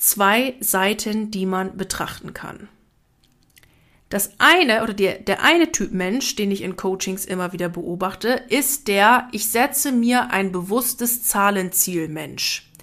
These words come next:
Sehe ich häufig im Network Marketing, gerade weil da mit Punkten und so weiter gearbeitet wird. Da wird sich dann ein Zahlenziel gesetzt und mit dem kann man sich wundervoll verbinden.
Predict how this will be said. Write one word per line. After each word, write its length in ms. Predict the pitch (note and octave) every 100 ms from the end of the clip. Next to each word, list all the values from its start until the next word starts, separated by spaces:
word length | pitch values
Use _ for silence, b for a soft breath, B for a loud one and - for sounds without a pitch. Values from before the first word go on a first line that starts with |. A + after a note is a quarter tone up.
| B B B B B
Sehe 240 | F#3+ A3 C#4
ich 260 | C4 -
häufig 480 | B3 C4+ E4 - E4+
im 140 | - B3
Network 400 | B3 B3 G#3+ G#3+
Marketing, 600 | G3 A3+ C#4+ C#4 C#4 F4 F#4+ _ _ _ _ _ _ - - -
gerade 400 | G3 G#3 B3 A#3
weil 180 | A3
da 80 | A3
mit 220 | G3+ G3
Punkten 400 | - C#4+ - -
und 160 | F#3+ F3+
so 120 | F#3
weiter 300 | F3+ F3 F3+
gearbeitet 720 | F3 - E3+ E3 E3+ G3 -
wird. 340 | E3+ B3+ A#3 - B B B B
Da 160 | G3+
wird 220 | A#3+ D#4
sich 180 | - C4
dann 240 | F3+ A#3+ B3
ein 420 | G3 F#3+ G#3+ G#3+
Zahlenziel 760 | - A#3+ C4 A3 G3+ - F#3
gesetzt 500 | E3+ F3 F#3+ A#3+ -
und 160 | G#3+ G#3
mit 220 | G3+ G#3
dem 380 | G3+ B3 C4+ -
kann 180 | - G#3+
man 160 | A3
sich 180 | G#3 F#3+
wundervoll 640 | F#3+ G3 G3 G3 F3 F3 -
verbinden. 800 | - G3 F3+ G3 F#3+ E3+ D#3+